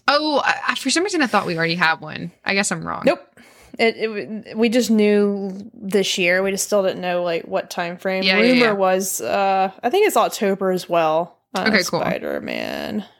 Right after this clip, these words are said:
Speaker 2: release. I can't
Speaker 1: But,
Speaker 2: type.
Speaker 1: um, yeah, I hope that doesn't seem like I'm a hater. I'm really excited for it. I'm, I, I just think that, like, I, I don't wanna see, like, I wanna play, you know? I don't wanna see the, all of the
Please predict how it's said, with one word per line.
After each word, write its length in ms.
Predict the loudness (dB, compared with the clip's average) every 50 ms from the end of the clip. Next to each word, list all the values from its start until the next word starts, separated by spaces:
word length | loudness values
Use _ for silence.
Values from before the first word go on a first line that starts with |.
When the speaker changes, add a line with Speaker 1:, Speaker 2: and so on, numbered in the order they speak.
| _ _ _ _ -14
Speaker 2:
release. 840 | -12 -10 -10 -8 -8 -8 -8 -8 -8 -6 -6 -6 -6 -8 -10 -12 _ _ _ _ _ _ _ _ _ _ _ _ _ _ _ _ _ _ _ _ _
I 40 | _
can't 280 | -14 -12 -10 -6 -2 0
Speaker 1:
But, 200 | 2 2 2 2
Speaker 2:
type. 80 | 0
Speaker 1:
um, 480 | 0 0 0 0 -2 -2 -2 -4 -6 -8 _ _
yeah, 220 | 0 2 2 2 2
I 120 | 0 0 0
hope 140 | -2 0 0
that 120 | 0 0
doesn't 260 | 0 0 0 -2 0
seem 200 | 0 0 0 0
like 140 | 0 0 0
I'm 100 | -2 -2
a 60 | -2
hater. 280 | -2 -4 -2 -2 0 -2
I'm 200 | -2 0 0 0
really 200 | 0 2 2 0
excited 400 | -2 -2 0 0 0 0 -4 -6
for 200 | -8 -10 -10 -8 -4
it. 40 | -2
I'm, 320 | -2 -2 -2 -4 -8 -6 -4
I, 200 | -2 0 0 0
I 40 |
just 180 | 0 0 -2 -2
think 180 | -4 -4 -2 0
that, 160 | 0 2 2
like, 220 | 0 -2 -4 -8 -16 -20 -20 -20 -20 _ _ _ _ _ _ _ _ _ -2
I, 360 | 0 0 0 0 -2 -2 -2 0
I 60 | 0
don't 160 | 0 2 2
wanna 140 | 0 0 0
see, 320 | 0 -2 -2 -2 0 0
like, 160 | 0 0 2
I 60 | 0 0
wanna 200 | 0 -2 -2 -4
play, 340 | -4 -4 -2 0 2 2 2
you 340 | 0 0 0 0 -2 0 0
know? 160 | 0 2 2
I 100 | 2 2
don't 100 | 2 0
wanna 220 | 0 0 -2 -2
see 300 | -2 -2 -2 -2 0 2
the, 120 | 2 0 0
all 360 | 0 0 0 2 2 2 2
of 100 | 2 0
the 400 | 0 0 2 2 2 0 -2